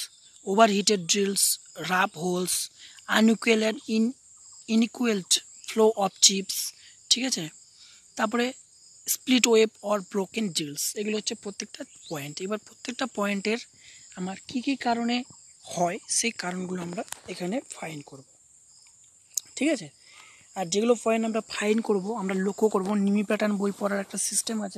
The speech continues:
আমরা জানি যেটা, আগে থেকেই পড়ে আসছি। বইটা শুরুতেই আমাদের যেটা শেখাতে চাই,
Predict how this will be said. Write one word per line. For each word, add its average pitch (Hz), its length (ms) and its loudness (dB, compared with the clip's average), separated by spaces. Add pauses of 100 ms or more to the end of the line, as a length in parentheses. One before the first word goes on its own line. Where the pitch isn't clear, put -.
আমরা 190 140 -4
জানি 185 280 -4
যেটা, 180 220 -8 (800)
আগে 208 140 2
থেকেই 226 280 0
পড়ে 220 160 2
আসছি। 208 320 -2
বইটা 196 320 2
শুরুতেই 208 480 -4
আমাদের 202 300 -4
যেটা 196 220 -4
শেখাতে 202 420 -4
চাই, 180 220 -8